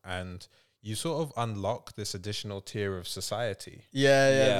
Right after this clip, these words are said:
Speaker 2: th-, yeah,
Speaker 3: yeah.
Speaker 2: yeah.
Speaker 1: Because your dog wants to sniff all the other dogs' butts, right?
Speaker 3: Yeah.
Speaker 1: So you
Speaker 2: It's quite disarming as well when you have a small dog.
Speaker 1: Yeah,
Speaker 2: Like
Speaker 1: yeah. And, like, I was like, "Wow." So this is, like,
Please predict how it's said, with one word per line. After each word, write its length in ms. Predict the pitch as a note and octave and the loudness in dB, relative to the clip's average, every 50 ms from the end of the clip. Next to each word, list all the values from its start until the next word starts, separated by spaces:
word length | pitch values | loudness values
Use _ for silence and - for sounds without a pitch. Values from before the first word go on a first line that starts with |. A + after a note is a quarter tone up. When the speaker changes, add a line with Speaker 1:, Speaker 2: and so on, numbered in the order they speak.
| - | 2
Speaker 2:
th-, 60 | - C3 | 2 2
yeah, 140 | C3 B2+ B2+ | 2 4 4
Speaker 3:
yeah. 120 | B2 A#2+ A#2+ | 4 4 4
Speaker 2:
yeah. 140 | A#2 A2+ | 4 4
Speaker 1:
Because 420 | A2+ B2+ A#2 A2+ B2 A#2 A2+ A2 - | 4 4 4 4 2 2 2 0 0
your 360 | A2 A2 C3 C#3+ C#3+ C#3+ C#3+ | 0 2 4 4 4 2 0
dog 520 | B2+ - - C3+ B2+ A#2+ G#2 F2+ F2 - - - | -2 0 2 4 4 4 2 0 -6 -14 -18 -14
wants 320 | G2+ G2+ G#2+ G#2 - - | -10 -10 -8 -6 -6 -6
to 80 | - G#2 | -4 -4
sniff 380 | - - - G#2+ G#2 G2 - - | -4 -2 -2 -4 -4 -6 -8 -10
all 120 | - G2+ G2+ | -10 -6 -4
the 80 | G#2+ | -2
other 180 | G#2 G2 F#2+ G2 | -2 -2 -2 -4
dogs' 320 | F2+ - G#2 G2 F2 F2+ | -4 -4 -4 -4 -4 -8
butts, 440 | - - G#2+ A2 - - - - - | -6 -2 -2 -2 -2 -4 -8 -14 -12
right? 260 | D#2+ D#2+ F2 A#2 B2+ - - | -10 -8 -8 -8 -8 -10 -12
Speaker 3:
Yeah. 240 | G#2+ G#2 G2 F2 D#2+ - | -8 -6 -4 -4 -6 -8
Speaker 1:
So 440 | _ - - A#2 G#2 G#2 G2+ G2+ G2 - - | _ -4 0 2 2 2 2 0 -4 -6 -10
you 500 | - G2+ G2+ A2+ B2 B2+ B2 B2 A#2+ A#2+ | -10 -6 -4 0 0 2 2 2 0 -2
Speaker 2:
It's 80 | A#2 A2 | -2 2
quite 220 | - A3+ G3 D3+ | 2 2 4 4
disarming 520 | C#3+ C#3 - - D3 D3 D3 C3+ B2 A#2 A2+ | 2 0 0 0 0 0 0 0 -2 -4 -4
as 140 | A2 G2+ | -4 -4
well 160 | A#2 A#2+ A2+ G#2+ | -2 -2 -2 -2
when 100 | G#2+ G#2+ | -2 -4
you 120 | A2 A2 | -4 -4
have 160 | A#2+ A#2 A2 | -4 -4 -4
a 160 | A2 G#2 G#2 | -4 -4 -4
small 340 | G2+ - - - A#2+ A2 G#2 | -6 -6 -6 -6 -6 -6 -6
dog. 240 | G2 - F#2+ F#2 - | -6 -8 -10 -6 -4
Speaker 1:
Yeah, 280 | D3+ D#3 D#3 D#3 D#3 D3 | -2 -2 0 0 0 0
Speaker 2:
Like 80 | B2+ A#2+ | 0 2
Speaker 1:
yeah. 280 | C3+ C3 G#2+ D#2 G2 | 2 2 2 0 0
And, 120 | A#2+ B2 C3 | 0 2 4
like, 320 | B2+ A#2+ A2+ - - - _ _ _ | 4 2 2 0 -6 -16 _ _ _
I 100 | B2+ D3 | 0 0
was 160 | E3 D#3 - | 0 2 2
like, 200 | E3 D3+ C#3 - | 2 2 2 0
"Wow." 500 | - A2 B2+ D#3 F3 F#3 F3 D3 A2+ F#2 | -4 -2 0 2 2 4 4 2 2 2
So 200 | F2 - - A#2 | -2 -2 -2 -2
this 240 | A2 A#2 C3 B2+ - | -2 -2 -4 -4 -4
is, 160 | C#3+ C3 B2+ | -4 -4 -2
like, 300 | - B2+ B2 A2 - - | -2 -2 -2 -2 -4 -10